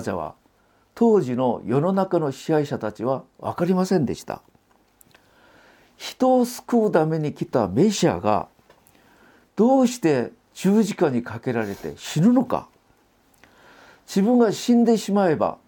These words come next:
他の人をどう救うのか。これは誰も分かりませんでした。事実、十字架の死は贖いの死でした。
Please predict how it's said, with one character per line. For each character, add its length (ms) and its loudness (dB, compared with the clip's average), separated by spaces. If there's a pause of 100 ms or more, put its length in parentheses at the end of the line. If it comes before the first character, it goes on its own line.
(140)
他 240 2
の 140 4
人 200 2
を 60 0
ど 240 4
う 40 2
救 280 -2
う 60 6
の 120 2
か。 240 -2 (1700)
こ 120 -2
れ 80 2
は 140 0
誰 240 0
も 180 4
分 140 4
か 120 2
り 100 2
ま 100 0
せ 120 -2
ん 60 -2
で 100 -4
し 100 -14
た。 200 -8 (1160)
事 160 -2
実、 520 0 (560)
十 300 2
字 160 0
架 160 2
の 120 0
死 240 -2
は 220 2 (220)
贖 640 0
い 40 0
の 280 -4
死 420 -4 (120)
で 120 -12
し 120 -12
た。 220 -18